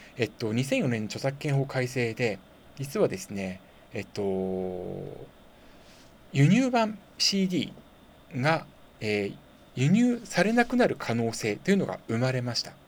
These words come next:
まあ、これ実は海賊版が出て横行しているんでという名目で、えー、実はロビー活動が行われて、まあ、政治家の方もそれを信じた。そして、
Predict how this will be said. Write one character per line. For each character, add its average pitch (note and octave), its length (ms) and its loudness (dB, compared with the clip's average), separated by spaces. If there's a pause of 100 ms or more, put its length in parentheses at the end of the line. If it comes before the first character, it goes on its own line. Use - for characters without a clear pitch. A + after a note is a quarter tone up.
(1080)
ま D3 120 2
あ、 - 20 -2
こ D3 100 2
れ C#3+ 80 4
実 B2 240 -2
は - 80 4
海 F3+ 260 2
賊 G#3+ 260 -4
版 A3+ 220 2
が A3 220 4
出 F#3+ 160 2
て F#3+ 100 6
横 F#3 260 4
行 G3 220 0
し F#3+ 60 -2
て G#3+ 160 -2
い G#3 40 -2
る G#3 120 0
ん B2+ 80 -2
で E3 200 2 (1120)
と - 80 -2
い A3 140 2
う A3 140 0
名 F#3+ 240 6
目 F3+ 280 0
で、 F3 280 0 (480)
え A2 300 2
ー、 G#2 40 0
実 A2+ 240 0
は A2+ 60 6
ロ G#2+ 100 2
ビ B2 160 -2
ー - 20 -2
活 C#3+ 260 -4
動 G#2 60 -10
が - 120 -12
行 G2 280 -8
わ G#2 240 -4
れ G2+ 80 -6
て、 D3 280 -2
ま C#3+ 40 -14
あ、 - 260 -14
政 A#2 280 0
治 A#2 80 -6
家 A2+ 100 -4
の G#2+ 100 -6
方 A#2 200 -6
も F#2+ 100 -8
そ - 140 -6
れ G2+ 60 -2
を G2+ 120 -2
信 B2+ 240 2
じ - 120 -4
た。 - 120 -16 (600)
そ C3 120 -4
し - 80 -6
て、 E3 220 0